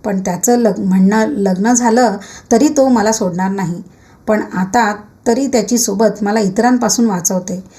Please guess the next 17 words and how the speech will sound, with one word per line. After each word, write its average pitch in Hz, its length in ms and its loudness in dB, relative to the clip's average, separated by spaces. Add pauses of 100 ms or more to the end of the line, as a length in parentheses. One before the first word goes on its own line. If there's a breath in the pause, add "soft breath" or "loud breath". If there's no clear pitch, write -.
(260 loud breath)
इतरांची 285 500 2
माझ्याकडे 220 600 0
पाहण्याची 202 500 -2
हिंमत 233 560 2
होत 202 240 -2
नाही. 180 280 -4 (540 loud breath)
तेव्हा 233 220 4
तुम्ही 220 400 2
नाही 185 340 2
म्हणू 233 180 4
नका 196 400 -2 (220)
आणि 202 180 -4
त्याला 196 300 -4 (400)
कृपया 214 400 2
येऊ 220 240 4
द्या. 185 200 -2 (1800 loud breath)
माझ्यापुढे 196 640 2